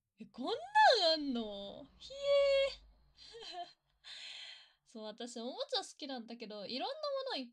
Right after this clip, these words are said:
ぱい買うっていうタイプではなくて、なんか買ったものを長く使う。まあね、お金ないんで。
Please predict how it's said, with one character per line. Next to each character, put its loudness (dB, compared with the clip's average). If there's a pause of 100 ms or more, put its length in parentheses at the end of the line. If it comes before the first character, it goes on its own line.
ぱ -8
い -8
買 -6
う -6
っ -14
て -14
い -8
う -18
タ -8
イ -10
プ -16 (220)
で -12
は -10
な -10
く -20
て、 -14
な -12
ん -16
か -12
買 -8
っ -10 (140)
た -4
も -10
の -10
を -4
長 -6
く -14
使 -8
う。 -12 (1000)
ま -14
あ -12
ね、 -18 (100)
お -18
金 -12
な -8
い -6
ん -10
で。 -14